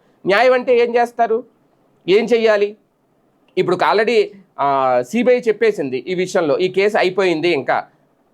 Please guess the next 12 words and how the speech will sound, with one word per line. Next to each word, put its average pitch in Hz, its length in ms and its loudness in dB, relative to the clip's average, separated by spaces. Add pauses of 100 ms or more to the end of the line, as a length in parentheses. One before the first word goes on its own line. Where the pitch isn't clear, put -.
(160)
సుప్రీంకోర్టుకే 220 540 0
చెప్పేసింది. 147 520 -4
మళ్ళీ 247 220 0
దర్యాప్తు 220 560 0
చెయ్యాలి 202 360 2
అని 196 200 -4
తదుపరి 190 340 0
ఆదేశాలు 180 420 -2
కనుక 160 200 -4
సుప్రీంకోర్టు 175 580 -2
ఇస్తే 339 320 -4 (680)
అప్పుడు 226 460 2